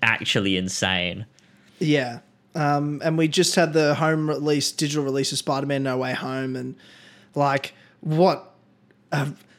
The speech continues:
Speaker 2: unbelievable success that film was.
Speaker 1: Mm,
Speaker 2: Like, to
Speaker 1: insane.
Speaker 2: see the love, like, it's totally changed my perspective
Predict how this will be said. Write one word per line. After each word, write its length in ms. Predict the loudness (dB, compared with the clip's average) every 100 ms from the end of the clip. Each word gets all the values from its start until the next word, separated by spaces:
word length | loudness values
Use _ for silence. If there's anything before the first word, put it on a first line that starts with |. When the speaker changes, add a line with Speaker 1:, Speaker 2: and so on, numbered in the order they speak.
| _ _ 2
Speaker 2:
unbelievable 1160 | 6 6 4 2 2 6 6 6 6 4 2 2
success 460 | 0 2 2 2
that 180 | 0 -2
film 280 | -4 -4 -4
was. 280 | -4 -2 -4
Speaker 1:
Mm, 40 | -8 -8 2
Speaker 2:
Like, 260 | 4 4
to 60 | 4
Speaker 1:
insane. 140 | 4
Speaker 2:
see 180 | 4 4
the 120 | 6
love, 320 | 6 6 4
like, 300 | 4 4 2 -4 -4 0
it's 160 | 2
totally 320 | 6 6 6
changed 320 | 4 4 4 6
my 200 | 4 4
perspective 760 | 2 2 0 2 2 0 -2